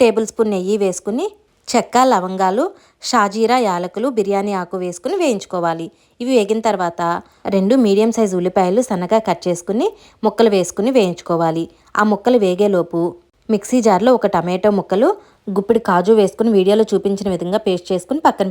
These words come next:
పెట్టుకోండి. ఉల్లిపాయ ముక్కల్లో పచ్చివాసన పోయిన తర్వాత హాఫ్ టీ స్పూన్ అల్లం వెల్లుల్లి పేస్ట్ వేసుకుని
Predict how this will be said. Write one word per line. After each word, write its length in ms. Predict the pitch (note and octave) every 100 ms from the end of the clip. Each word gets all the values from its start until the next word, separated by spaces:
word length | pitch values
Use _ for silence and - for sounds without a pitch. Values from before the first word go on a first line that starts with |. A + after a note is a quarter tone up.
| F3
పెట్టుకోండి. 400 | F3 F3 D#3+ D#3 A3
ఉల్లిపాయ 300 | A3 C4 C4+
ముక్కల్లో 300 | A#3 G3+ G#3+ A3+
పచ్చివాసన 460 | - G#3 G#3+ A3 G#3
పోయిన 180 | F#3 F3+ F#3
తర్వాత 280 | F3 E3+ B3 F4 - _ -
హాఫ్ 240 | G3+ G#3
టీ 80 | A#3 A3
స్పూన్ 240 | - B3+ F#3+
అల్లం 180 | G3+ G#3+
వెల్లుల్లి 280 | G3+ G3 F#3
పేస్ట్ 240 | F#3 F3+ F3+
వేసుకుని 380 | F3 - A#3